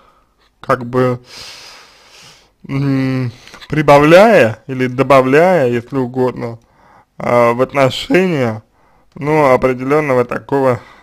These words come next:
социального статуса. Вот.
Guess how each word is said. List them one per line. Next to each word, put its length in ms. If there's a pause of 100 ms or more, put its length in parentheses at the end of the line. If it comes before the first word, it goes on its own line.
(400)
социального 840 (500)
статуса. 720 (800)
Вот. 320